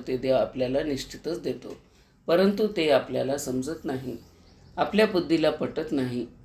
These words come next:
त्यामुळे आपण त्यांच्याकडे दुर्लक्ष करत असतो आणि लोकांना या गोष्टीचा अनुभव आलेला असतो. सहा,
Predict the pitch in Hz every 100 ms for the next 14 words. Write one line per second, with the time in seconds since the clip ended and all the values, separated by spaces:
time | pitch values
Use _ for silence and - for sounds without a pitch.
0 | - - 139 135 135 135 131 135 143 143
1 | - _ _ - 156 156 202 196 170 170
2 | 151 131 131 - 127 123 123 - 120 -
3 | 113 - - - - - 143 180 190 156
4 | - 127 127 123 - 127 147 151 139 -
5 | 131 127 131 127 123 139 - - - -
6 | 139 147 160 208 233 - - - - -
7 | - - - - _ _ - - - -
8 | _ - 175 170 175